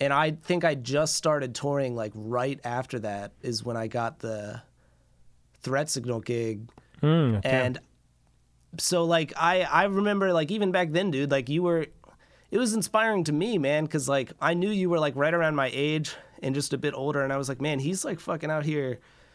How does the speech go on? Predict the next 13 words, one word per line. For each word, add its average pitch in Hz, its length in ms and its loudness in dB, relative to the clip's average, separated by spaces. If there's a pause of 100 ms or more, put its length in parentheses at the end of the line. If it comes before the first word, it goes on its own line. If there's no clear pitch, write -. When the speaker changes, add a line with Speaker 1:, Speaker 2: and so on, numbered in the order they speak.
(200)
Speaker 2:
Yeah. 113 300 0
Speaker 1:
doing 185 320 2
this 127 160 0
shit, 117 400 -2
Speaker 2:
<laughs> - 0 -
Speaker 1:
dude." 135 380 0
Like, 127 300 0 (840)
I 139 80 2
thought 180 200 2
it 180 60 0
was 143 120 0
awesome, 139 460 0
and 131 300 0